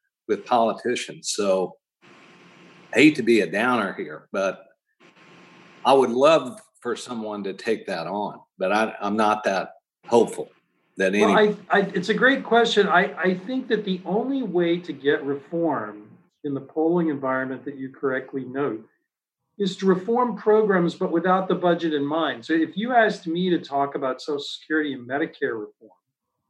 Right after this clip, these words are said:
Speaker 2: I don't think I would begin with how much they cost. I would begin with how they don't relate to the world we live in. One was designed in the nineteen thirties, the other in the nineteen sixties, were different worlds.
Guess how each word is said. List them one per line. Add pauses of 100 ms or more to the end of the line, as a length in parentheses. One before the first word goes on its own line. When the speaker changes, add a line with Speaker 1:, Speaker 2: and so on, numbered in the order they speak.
(260)
Speaker 2:
I
don't
think
I
would
begin
with (120)
how
much
they
cost.
I
would
begin
with (380)
how
they
don't
relate
to
the
world
we
live
in. (720)
One
was
designed
in
the
nineteen
thirties,
the
other
in
the
nineteen
sixties, (300)
were
different
worlds.